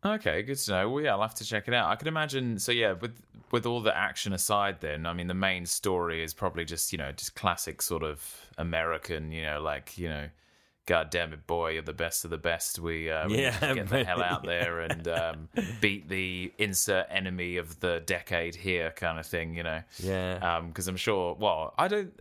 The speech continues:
Speaker 1: really know if I've even seen the original properly, to be fair. I feel like I've seen clips of it, but it's,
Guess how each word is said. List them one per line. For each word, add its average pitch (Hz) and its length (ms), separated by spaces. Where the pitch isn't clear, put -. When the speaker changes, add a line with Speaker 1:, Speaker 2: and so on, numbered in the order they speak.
Speaker 1:
really 104 640
know 98 180
if 95 140
I've 95 160
even 110 240
seen 185 400
the 175 120
original 73 380
properly, 71 380
to 71 60
be 73 100
fair. 69 240
I 85 60
feel 139 120
like 139 80
I've 110 80
seen 110 220
clips - 440
of 73 120
it, 71 100
but - 180
it's, - 220